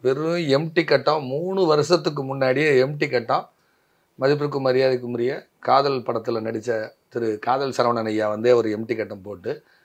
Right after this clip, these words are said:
அதுக்கப்புறம் சிவா கார்மெண்ட்ஸ்னு சொல்லி கோயம்-, இங்க சென்னையில கிண்டியில இருக்காரு, அவரும் ஒரு தடவை எம்டி கட்டம் போட்டு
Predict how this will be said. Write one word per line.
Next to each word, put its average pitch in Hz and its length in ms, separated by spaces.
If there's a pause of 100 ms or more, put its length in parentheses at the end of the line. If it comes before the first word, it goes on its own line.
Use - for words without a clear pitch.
(160)
அதுக்கப்புறம் 123 640
சிவா 127 320
கார்மெண்ட்ஸ்னு 117 580
சொல்லி 104 240
கோயம்-, 107 320 (100)
இங்க 104 340 (160)
சென்னையில 110 500 (640)
கிண்டியில 120 420
இருக்காரு, 113 300 (380)
அவரும் 139 340
ஒரு 123 160
தடவை 120 240
எம்டி 117 220
கட்டம் 107 240
போட்டு 104 320